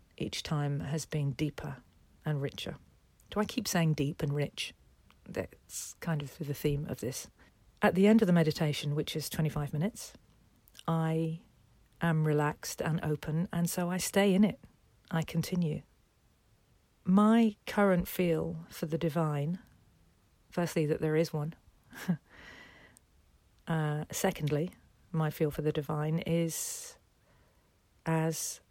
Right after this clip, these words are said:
the goddess. That's how it embodies for me at the moment. And I continue in my relaxed and open state to talk with her or just feel our connection. I found that she embodies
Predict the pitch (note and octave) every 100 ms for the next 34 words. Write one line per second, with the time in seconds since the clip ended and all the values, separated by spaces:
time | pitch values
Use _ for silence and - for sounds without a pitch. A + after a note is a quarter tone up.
0 | _ - E3+ - F3+ - - - - _
1 | _ _ _ _ _ _ _ - D#3 D3+
2 | - - D#3+ D#3 D#3+ - D3+ D#3 D#3 D#3+
3 | - D#3+ D#3 D#3 D#3+ D3+ D3+ D#3 D#3 -
4 | - _ _ - _ - E3 D#3+ D#3+ E3+
5 | E3+ F#3+ F3 D#3+ D#3 D#3 - D#3+ D#3+ D#3
6 | D#3 D3+ D3+ D#3+ D#3+ - - D#3+ D#3 D#3
7 | D3+ - D#3 D#3 - F#3 G3+ A3 - D#3+
8 | C#3+ E3 - _ F3+ C#3 D#3+ D#3 - -
9 | - E3 D#3+ D#3+ E3 - _ _ _ -
10 | D#3 D#3 - D#3+ - - D3+ - - _
11 | _ - F#3 F#3 - - G3+ A#3 A#3+ -
12 | - G3 F#3 F3+ F#3 - _ _ - F#3
13 | F3 F3+ F3+ E3+ E3+ D3+ - -